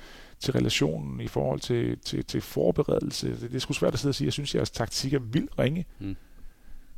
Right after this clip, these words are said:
Speaker 1: Så siger man så, "Okay, fedt, du er nu.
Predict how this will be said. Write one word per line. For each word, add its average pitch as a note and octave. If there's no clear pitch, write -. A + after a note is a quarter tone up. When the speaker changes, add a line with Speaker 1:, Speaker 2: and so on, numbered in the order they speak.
Speaker 1:
Så C3
siger C3+
man A#2+
så, -
"Okay, C3+
fedt, -
du C3
er B2
nu. B2+